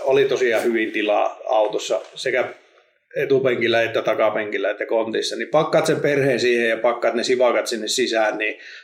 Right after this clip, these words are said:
eka stoppi Jyväskylässä puoli tuntia, siitä paukkaat.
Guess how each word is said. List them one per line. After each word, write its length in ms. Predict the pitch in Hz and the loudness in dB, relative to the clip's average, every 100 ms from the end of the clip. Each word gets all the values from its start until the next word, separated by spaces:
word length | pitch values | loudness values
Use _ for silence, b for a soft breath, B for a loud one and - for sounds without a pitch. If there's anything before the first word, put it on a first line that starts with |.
| _ 143 | _ -4
eka 260 | 135 135 | 2 2
stoppi 400 | - 127 - 123 | 2 0 2 2
Jyväskylässä 600 | 120 123 110 120 110 117 | 4 4 2 0 -2 -2
puoli 360 | - 117 113 107 | -2 0 2 0
tuntia, 400 | 107 101 110 107 | -2 -2 -4 -2
siitä 260 | 120 113 | 0 0
paukkaat. 640 | - 110 107 - 110 104 | 2 2 2 2 0 0